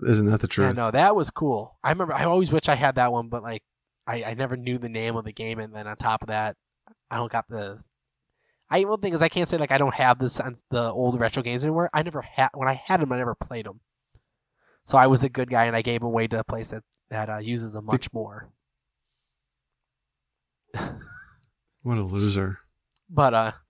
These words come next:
Speaker 2: yeah, no. Have you played the new Power Rangers game yet on the
Speaker 1: <laughs>
Speaker 2: Xbox? Have you seen? Have
Speaker 1: No.
Speaker 2: Oh,
Speaker 1: I
Speaker 2: yeah, no,
Speaker 1: didn't
Speaker 2: they
Speaker 1: kn-, I didn't know
Speaker 2: Oh my God.
Speaker 1: there was one.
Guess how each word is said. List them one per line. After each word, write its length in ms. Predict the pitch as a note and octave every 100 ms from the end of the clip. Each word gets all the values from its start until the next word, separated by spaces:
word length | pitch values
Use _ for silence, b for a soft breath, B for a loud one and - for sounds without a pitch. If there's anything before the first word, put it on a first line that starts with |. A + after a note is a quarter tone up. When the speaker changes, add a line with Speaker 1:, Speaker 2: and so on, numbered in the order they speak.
| _ -
Speaker 2:
yeah, 140 | D3
no. 260 | D3 C3 A#2
Have 180 | C3
you 60 | F#3+
played 220 | - F#3+
the 80 | F3
new 120 | C#3+
Power 220 | D3 E3+
Rangers 300 | F#3+ G3+ G#3
game 180 | D3 G#3
yet 160 | G3 D3+
on 80 | A#2+
the 60 |
Speaker 1:
<laughs> 80 | C3
Speaker 2:
Xbox? 440 | - E3 E3+ - - _ _ _ _ _ _ _ _ _ _ _ _ _ _ _ _ _ _ _ _ _ _ _ _ _
Have 160 | - D3+
you 100 | C#3+
seen? 280 | - E3+ D#3 _ _ _ _ _ _ -
Have 100 | D3 - _ _
Speaker 1:
No. 640 | D#3 A#2+ A#2 A2 G2 F#2 - _ _ _ -
Speaker 2:
Oh, 100 | F#3
Speaker 1:
I 40 |
Speaker 2:
yeah, 60 | -
no, 60 | -
Speaker 1:
didn't 200 | D#3 B2+
Speaker 2:
they 80 | C#3+
Speaker 1:
kn-, 140 | D#3 - - _
I 60 | G#2+
didn't 260 | G#2+ G#2+
know 140 | G#2+ G2+
Speaker 2:
Oh 40 | G#2
my 60 | -
God. 60 | -
Speaker 1:
there 100 | A2
was 180 | A2 G#2+
one. 180 | A2